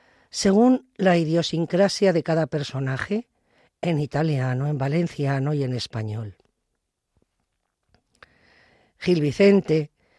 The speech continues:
vive un instante en que no hay una frontera precisa entre la cultura portuguesa y la castellana, y en que pueden intercalarse trozos en lengua picarda,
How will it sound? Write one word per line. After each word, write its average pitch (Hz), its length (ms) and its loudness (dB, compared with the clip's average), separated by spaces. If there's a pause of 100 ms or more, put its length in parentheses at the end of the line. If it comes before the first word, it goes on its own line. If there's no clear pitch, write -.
(440)
vive 240 500 6
un 254 180 6
instante 226 720 2
en 190 140 0
que 170 160 -2
no 214 340 6
hay 220 160 6
una 185 220 2
frontera 180 580 0
precisa 151 680 -4 (340)
entre 165 340 2
la 160 140 0
cultura 190 420 0
portuguesa 170 600 -2
y 160 60 2
la 147 140 0
castellana, 139 760 -4 (680)
y 180 100 0
en 190 100 4
que 175 140 -4
pueden 240 300 4
intercalarse 175 960 0
trozos 190 540 0
en 147 140 0
lengua 170 300 2
picarda, 165 600 -2